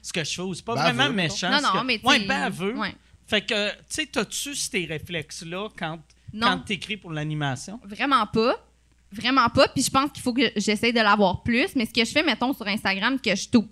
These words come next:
Speaker 3: je suis habituée de, mettons, écrire des sketchs ou des trucs, euh, qui se transposent mal en, sur scène un peu. Fait que c'est ça, en ce moment, mon défi
Speaker 1: Ok.
Speaker 3: de, je suis comme, « OK,
Speaker 1: Ben,
Speaker 3: c'est
Speaker 1: sur
Speaker 3: bien beau. »
Speaker 1: Instagram, t'es bien personnage. Fait que
Speaker 3: Ben,
Speaker 1: s-,
Speaker 3: ou-, ouais, un
Speaker 1: stand-up,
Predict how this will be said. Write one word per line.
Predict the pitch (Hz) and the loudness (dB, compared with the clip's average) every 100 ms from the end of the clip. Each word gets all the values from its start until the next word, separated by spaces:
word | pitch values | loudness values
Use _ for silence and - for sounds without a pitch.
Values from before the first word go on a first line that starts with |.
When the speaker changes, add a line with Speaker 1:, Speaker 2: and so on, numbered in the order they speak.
| - | -10
Speaker 3:
je | 214 | -12
suis | - - | -12 -4
habituée | 214 220 311 | -2 0 2
de, | 262 208 | 4 4
mettons, | 208 240 | 2 0
écrire | 240 233 233 | 0 -2 -4
des | 214 | -4
sketchs | - - 233 226 226 | -6 0 2 2 0
ou | 214 | -4
des | 196 | -4
trucs, | - 240 247 226 | -2 -2 0 0
euh, | 202 180 - - _ _ _ - | 0 -2 -10 -20 _ _ _ -2
qui | 240 | 0
se | - 240 | 2 2
transposent | - 262 240 - 262 240 | 6 4 4 6 4 4
mal | 233 240 311 262 | 2 4 4 2
en, | 190 | -4
sur | - 190 | -10 -8
scène | - 226 240 | -6 -4 -4
un | 180 | -6
peu. | - 233 240 | -6 -8 -6
Fait | 220 | -4
que | |
c'est | - 233 | -2 2
ça, | 311 | 2
en | 311 214 | 2 0
ce | |
moment, | 226 202 | -2 -2
mon | 269 220 | 0 -2
défi | 196 180 175 277 | -4 -6 2 4
Speaker 1:
Ok. | 254 | 6
Speaker 3:
de, | 214 196 - - _ _ - | 4 2 -6 -20 _ _ -14
je | |
suis | - | -4
comme, « | 220 | 0
OK, | 202 - | 0 2
Speaker 1:
Ben, | 330 | 2
Speaker 3:
c'est | 226 | 4
Speaker 1:
sur | 226 | 4
Speaker 3:
bien | 226 254 | 4 6
beau. » | 330 | 4
Speaker 1:
Instagram, | 254 214 247 330 - | 2 -2 -4 -8 -12
t'es | - 185 | -6 -6
bien | 139 175 233 208 _ _ _ _ | -4 -6 -6 -14 _ _ _ _
personnage. | 190 165 - 165 143 151 214 240 175 - | -6 -6 -4 -4 -4 -6 -8 -10 -12 -8
Fait | 196 | -6
que | 151 - - | -6 -10 2
Speaker 3:
Ben, | 262 262 254 | 4 6 2
Speaker 1:
s-, | 226 226 - 254 | -2 -6 -8 -4
Speaker 3:
ou-, | 247 | 0
ouais, | 254 196 | 0 0
un | 226 | -2
Speaker 1:
stand-up, | 233 220 190 190 185 208 | -2 -2 -2 -2 -2 -2